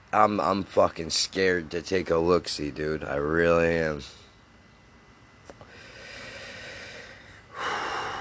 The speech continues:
That guy's gonna load it up and he's gonna go, "Dog, you got five days to live." Right? That's like,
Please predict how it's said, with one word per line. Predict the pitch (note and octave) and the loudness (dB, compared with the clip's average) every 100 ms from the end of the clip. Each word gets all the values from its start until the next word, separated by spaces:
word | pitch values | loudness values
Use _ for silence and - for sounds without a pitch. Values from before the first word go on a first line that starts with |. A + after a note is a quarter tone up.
| - - - - - - - - - | -8 -8 -8 -10 -12 -14 -14 -16 -2
That | E2+ E2+ | 0 6
guy's | F#2 F#2+ F#2 | 6 6 6
gonna | F#2 | 4
load | E2+ G2 G#2+ | 8 8 8
it | G#2 G#2 | 8 8
up | A2 G2 | 8 6
and | G2 | 2
he's | G#2 | 0
gonna | F#2 F#2+ | 0 -2
go, | D#2+ E2 D#2 C#2+ | -2 -4 -4 -6
"Dog, | D#2+ E2+ G2+ A#2+ D3+ E3+ C#3+ - - - - - - - - - - - - | -2 8 12 12 10 6 -4 -16 -20 -20 -20 -20 -20 -20 -20 -18 -16 -14 -4
you | F#2 | 2
got | F#2+ F#2+ F2+ | 6 6 6
five | - A2 A2+ G2 | 6 8 8 6
days | G#2 G#2+ G2+ - | 6 6 4 4
to | G2+ | 4
live." | G2 F2 C#2 - - - - - - - - - - | 6 4 2 -6 -10 -10 -10 -10 -10 -8 -6 -6 -4
Right? | G2 G2 A#2+ G#2+ | 4 8 8 8
That's | B2+ C3 - - | 8 8 6 8
like, | A#2+ G#2+ | 8 8